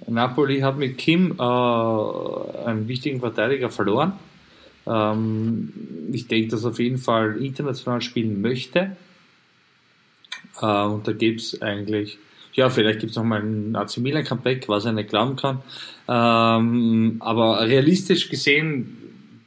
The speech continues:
ich denke, dass Napoli eventuell Interesse an ihm hätte, weil die brauchen einen Innenverteidiger, weil denen fehlt jetzt auf einmal ein sehr, sehr wichtiger Mann hinten drinnen.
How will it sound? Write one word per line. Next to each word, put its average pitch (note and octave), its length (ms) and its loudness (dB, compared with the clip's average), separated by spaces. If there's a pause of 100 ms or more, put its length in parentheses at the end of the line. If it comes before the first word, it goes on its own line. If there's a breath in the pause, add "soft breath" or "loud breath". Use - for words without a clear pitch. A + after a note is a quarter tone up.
(140)
ich - 180 -8
denke, C#3+ 180 0
dass D3 160 -6
Napoli D#3 540 2
eventuell E3 640 2
Interesse D3 560 -2
an C3 180 -6
ihm C#3+ 160 -4
hätte, E3 540 -4 (240)
weil A#2 200 -4
die - 80 -16
brauchen C#3 300 -2
einen E3 80 0
Innenverteidiger, A2+ 760 -4 (400)
weil A2 260 -6
denen A2+ 280 -4
fehlt D3+ 180 -2
jetzt - 160 -8
auf A2+ 140 -8
einmal G#2 400 -6
ein G#2+ 160 -8
sehr, B2+ 220 -4
sehr C#3 180 -4
wichtiger C3+ 320 -6
Mann D3 220 -4
hinten A#2 260 -10
drinnen. G2+ 340 -6